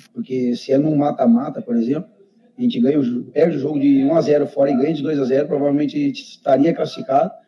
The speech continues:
Aí toma um gol desses, dos acréscimos, que leva pros pênaltis e pode ficar fora. Mas é um aprendizado, né? Porque o nosso grupo é jovem, né? É uma gurizada boa de serviço, boa de trabalho, é, com potencial enorme. Acredito demais neles, demais mesmo.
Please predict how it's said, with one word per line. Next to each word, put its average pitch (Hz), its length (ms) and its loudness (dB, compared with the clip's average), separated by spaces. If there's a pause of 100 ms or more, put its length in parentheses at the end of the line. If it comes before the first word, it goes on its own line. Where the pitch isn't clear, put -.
(440)
Aí 135 120 -4
toma 170 220 2
um 160 60 2
gol 165 180 4
desses, 143 800 -4
dos 127 100 -6
acréscimos, 175 960 -2
que 160 140 -4
leva 165 220 2
pros - 180 -6
pênaltis 170 300 -6
e - 20 -20
pode 135 160 -6
ficar - 140 -6
fora. 143 280 -8 (680)
Mas 165 140 0
é 196 40 4
um 202 80 2
aprendizado, 185 580 0
né? 143 60 0
Porque 120 120 -4
o 143 40 -4
nosso - 140 -4
grupo 147 200 -6
é 170 60 0
jovem, 165 380 -2
né? 117 160 0 (680)
É 110 80 -12
uma 127 120 0
gurizada 139 800 0 (200)
boa 143 320 2
de - 80 -4
serviço, 139 560 -4
boa 151 160 -2
de 143 120 -8
trabalho, 156 840 0 (220)
é, 113 160 -8
com - 100 -20
potencial 139 460 -2
enorme. 165 600 0 (560)
Acredito 175 360 -2
demais 165 500 0
neles, 143 320 -4
demais 151 420 -4
mesmo. 135 360 -10